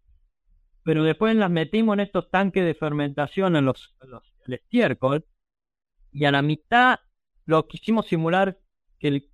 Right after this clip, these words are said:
el productor tenía cama de, de paja, de trigo, en la otra mitad, nada. Bueno, la cuestión es que a los cincuenta días la paja de trigo hizo una crosta en el,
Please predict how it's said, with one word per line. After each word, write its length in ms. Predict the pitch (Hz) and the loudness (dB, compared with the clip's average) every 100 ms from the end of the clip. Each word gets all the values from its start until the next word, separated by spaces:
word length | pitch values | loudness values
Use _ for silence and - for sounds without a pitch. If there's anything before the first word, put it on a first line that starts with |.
| _ | _
el 140 | 143 - | -10 -4
productor 460 | 151 147 180 180 | -2 -2 0 -2
tenía 300 | 160 156 165 | 0 -2 -2
cama 380 | - 156 156 147 | -2 0 2 2
de, 200 | 123 113 | 0 -4
de 140 | - 113 | -6 -8
paja, 400 | - 123 - 98 | -4 -6 -6 -8
de 120 | 101 | -8
trigo, 400 | - 101 92 92 | -6 -6 -2 0
en 60 | 113 | 2
la 80 | |
otra 200 | 147 160 | 0 0
mitad, 480 | 147 139 - 156 170 - _ | -2 -2 -4 -4 -4 -10 _
nada. 420 | 135 123 101 87 _ _ _ _ _ _ _ _ _ | -6 -4 -6 -12 _ _ _ _ _ _ _ _ _
Bueno, 280 | 185 160 143 | 0 2 2
la 60 | |
cuestión 320 | 160 143 240 | 0 0 0
es 120 | 208 - | 0 0
que 140 | 175 | 0
a 60 | 160 | 2
los 220 | 156 - | 0 -2
cincuenta 560 | 170 151 208 220 214 190 | -8 -4 0 0 0 0
días 280 | 226 208 | 0 0
la 180 | 170 143 | 0 -2
paja 240 | 196 185 156 | -2 -2 -4
de 80 | |
trigo 280 | - 180 180 | -2 -2 -2
hizo 240 | 165 - 160 | -4 -6 -2
una 180 | 143 | -2
crosta 640 | 135 _ 185 190 185 - 123 | -2 _ 2 2 0 -4 -2
en 100 | 127 | -2
el, 260 | 120 123 | -4 -6